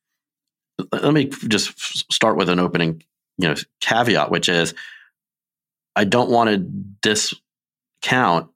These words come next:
the importance of the national security concerns here,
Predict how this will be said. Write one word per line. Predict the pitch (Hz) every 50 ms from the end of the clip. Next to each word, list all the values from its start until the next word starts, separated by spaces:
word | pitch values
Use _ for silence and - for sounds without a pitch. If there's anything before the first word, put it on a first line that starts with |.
| _ -
the | 90 92 92 -
importance | 85 87 85 82 - - 110 - - 98 90 85 - -
of | - - 92 87 80 80
the | 87
national | 85 82 82 82 - 87 80
security | - 90 80 - 87 85 80 82 82
concerns | - 85 80 78 - - 98 98 98 98 -
here, | - 85 71 67 - 98 -